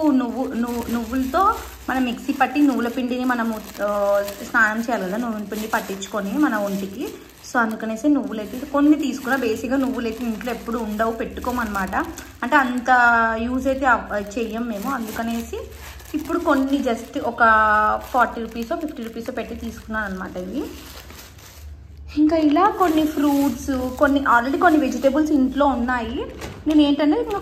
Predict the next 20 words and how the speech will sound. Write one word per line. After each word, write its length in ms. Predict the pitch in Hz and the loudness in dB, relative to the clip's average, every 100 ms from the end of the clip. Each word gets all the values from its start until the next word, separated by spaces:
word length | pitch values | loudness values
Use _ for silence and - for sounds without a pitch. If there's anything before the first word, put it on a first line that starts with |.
| 392 | 2
కొన్ని 160 | 330 285 | 4 2
extra 380 | - - 302 311 294 | -2 2 4 4 2
తీసుకొచ్చాను 520 | 262 - 277 269 233 | -2 -2 0 0 0
అనమాట 280 | 214 208 202 240 | 0 0 0 4
కావాల్సినవి. 680 | 233 202 214 226 240 202 208 226 | 6 6 4 0 -4 -4 -2 -2
ఎల్-, 160 | 220 - - - - 233 | -4 -10 -12 -12 -6 -2
ఎల్-, 340 | 233 247 254 233 233 | -2 -2 -4 -6 -6
వెల్లుల్లి 400 | 247 240 262 269 269 | -4 -2 0 0 2
కూడా 120 | 294 311 | 2 2
లేవు 240 | 233 240 240 233 | 2 2 0 -4
ఇంట్లో, 260 | 220 208 226 294 | -4 -4 -6 -2
so 40 | 240 | -2
అది 100 | 196 | -2
కూడా 120 | 220 226 | -8 -10
తీసుకున్నాను. 460 | 202 - 208 185 302 - - - | -14 -12 -10 -8 -8 -10 -16 -14
So 120 | - 285 | -4 0
మీరు 100 | 262 262 | 2 0
ముందే 180 | 226 | -2
చూసింటారు 500 | 254 262 240 262 220 | -4 -6 -4 -4 -4
కదా, 120 | 208 | -4